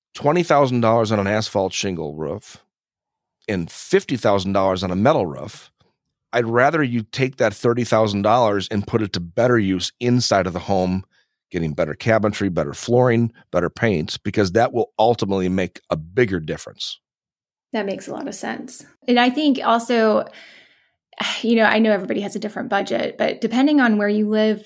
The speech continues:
Speaker 2: it can vary wildly what's available in your area. I do
Speaker 1: Mm-hmm.
Speaker 2: think these days, like you said, more people are willing to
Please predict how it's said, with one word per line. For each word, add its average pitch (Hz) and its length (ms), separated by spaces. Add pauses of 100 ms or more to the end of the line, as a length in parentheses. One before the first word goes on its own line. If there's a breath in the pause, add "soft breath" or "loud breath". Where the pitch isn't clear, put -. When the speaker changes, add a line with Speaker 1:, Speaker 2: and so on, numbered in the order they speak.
Speaker 2:
it 214 220
can 220 180 (240)
vary 220 320
wildly 202 640
what's 208 260
available 208 560
in 214 140
your 202 140
area. 208 520
I 214 100
do 220 180
Speaker 1:
Mm-hmm. - 80
Speaker 2:
think 220 340
these 202 300
days, 196 180
like 190 140
you 202 100
said, 196 220
more 202 160
people 202 380
are 190 160
willing 196 440
to 208 480